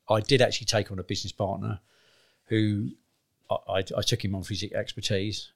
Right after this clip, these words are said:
Um, I paid all the money to it. I, I literally bankrolled it. And t-, today now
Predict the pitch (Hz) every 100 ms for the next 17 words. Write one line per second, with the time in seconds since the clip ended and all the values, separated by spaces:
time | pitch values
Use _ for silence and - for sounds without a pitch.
0 | 165 104 95 92 98 104 _ _ _ _
1 | _ _ _ _ _ - 104 95 - 101
2 | 90 90 98 98 92 - 101 95 98 104
3 | 98 101 - 90 107 101 - 87 92 110
4 | - _ _ _ _ _ _ _ 120 123
5 | 120 123 107 _ _ _ - 117 - -
6 | 107 120 104 101 113 98 123